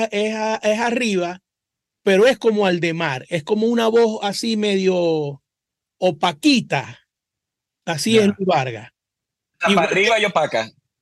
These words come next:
Speaker 1: Ajá, igual que Luis Antonio Pereira. Luis Antonio también es una voz, eh, no es una voz brillante, sino medio opaquita,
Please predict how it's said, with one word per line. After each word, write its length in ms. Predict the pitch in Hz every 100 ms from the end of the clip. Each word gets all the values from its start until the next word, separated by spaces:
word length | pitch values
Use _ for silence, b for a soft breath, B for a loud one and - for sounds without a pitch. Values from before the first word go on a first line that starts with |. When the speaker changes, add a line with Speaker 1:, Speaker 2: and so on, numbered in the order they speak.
| _
Speaker 1:
Ajá, 560 | 185 165 151 127 113 -
igual 360 | - 190 190 202
que 120 | 247
Luis 140 | 247 233
Antonio 400 | 214 220 220 214
Pereira. 540 | 196 233 180 143 120 _ _ _
Luis 200 | 170 180
Antonio 340 | 185 160 185 208
también 720 | 208 196 208 214 214 220 208 _ _ _
es 140 | 190 185
una 200 | 220 214
voz, 500 | 226 226 202 - _ -
eh, 380 | 190 190 180 151
no 240 | 170 180 208
es 60 |
una 200 | 202 226
voz 180 | 214 208
brillante, 680 | 208 202 226 226 214 175 185
sino 300 | 185 175 190
medio 320 | 202 196 185
opaquita, 680 | 147 151 220 226 214 190